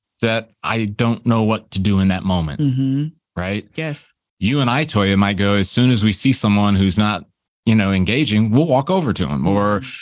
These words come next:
Speaker 1: whatever, right?
Speaker 2: Mm-hmm.
Speaker 1: But in this person's case, it's like, I'm keeping the door, you know, the wall up.
Speaker 2: Mm-hmm.
Speaker 1: And I explained to her about how we manage our emotions. And I had promised them this, you know, "Hey,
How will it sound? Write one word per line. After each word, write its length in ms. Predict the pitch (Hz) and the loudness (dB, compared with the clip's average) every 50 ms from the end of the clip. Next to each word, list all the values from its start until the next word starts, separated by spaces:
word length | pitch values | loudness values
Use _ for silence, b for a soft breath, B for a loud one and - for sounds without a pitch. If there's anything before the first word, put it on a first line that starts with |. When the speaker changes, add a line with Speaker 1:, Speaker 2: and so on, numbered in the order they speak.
| B _ - | B _ -2
Speaker 1:
whatever, 400 | 123 123 123 123 107 80 73 65 | 0 0 0 0 -4 -6 -8 -6
right? 240 | 71 90 95 107 135 | -2 -2 -2 -2 -2
Speaker 2:
Mm-hmm. 160 | 160 151 143 | -2 -2 0
Speaker 1:
But 80 | 143 104 | 0 2
in 100 | 101 104 | 2 2
this 160 | 131 170 - | 0 0 0
person's 300 | - 175 139 - 104 95 | 0 -2 0 0 0 0
case, 240 | - 98 95 92 - | 0 0 -2 0 0
it's 120 | 98 87 | 0 0
like, 240 | 98 92 95 92 - _ _ _ _ _ _ - | 0 0 -2 -4 -8 _ _ _ _ _ _ -2
I'm 100 | 95 92 | -2 0
keeping 300 | - 110 107 107 101 98 | 0 -2 -2 0 2 2
the 80 | 95 | 2
door, 560 | 87 82 92 92 92 92 92 92 92 87 82 - _ _ _ _ _ _ _ | 2 0 0 0 0 0 0 0 -2 -4 -6 -8 _ _ _ _ _ _ _
you 100 | - 101 | -6 -4
know, 140 | 87 85 82 | -4 -4 -4
the 120 | 80 80 | -4 -4
wall 280 | 82 85 87 87 87 87 | -2 -2 -2 -2 -2 -4
up. 180 | 85 80 - _ _ - 156 | -4 -6 -8 _ _ -8 -6
Speaker 2:
Mm-hmm. 420 | 151 135 131 135 131 131 135 147 156 - _ _ _ _ _ _ _ _ _ _ - | -6 -4 -4 -4 -6 -4 -6 -6 -8 -12 _ _ _ _ _ _ _ _ _ _ -6
Speaker 1:
And 120 | 117 113 | -4 -4
I 40 | 110 | -4
explained 420 | 104 - - - 196 220 220 208 | -6 -6 -4 -2 0 2 2 2
to 140 | - 101 85 | 0 0 0
her 280 | 80 87 87 85 87 90 B B B B B B - | 0 0 0 0 -2 -2 B B B B B B -2
about 440 | 107 92 87 90 87 87 87 - _ _ _ _ _ _ _ _ - | -2 0 0 0 -2 -2 -4 -6 _ _ _ _ _ _ _ _ -4
how 200 | - 104 104 110 | -2 0 0 0
we 200 | 107 104 110 107 | 2 2 4 4
manage 420 | 98 95 92 92 87 90 90 80 92 | 4 2 2 0 0 -2 -2 -2 -2
our 140 | 85 85 85 | 0 0 2
emotions. 520 | 87 98 107 107 101 - - 69 71 - | 2 2 0 0 -2 -4 -6 -6 -4 -2
And 80 | 92 90 | -2 -2
I 100 | 95 98 | -2 -4
had 160 | 95 85 85 | -6 -6 -8
promised 440 | - - 107 104 98 98 95 - - | -4 -2 -2 0 0 -2 -2 -2 -2
them 300 | 98 90 90 90 87 80 | 0 0 2 2 0 0
this, 360 | 85 82 80 - - - - - | 0 -2 -2 -6 -8 -12 -8 -6
you 100 | 110 101 | -4 -4
know, 140 | 87 82 78 | -2 -4 -4
"Hey, 360 | 78 95 98 92 90 82 76 | -2 -2 -2 -2 -4 -6 -10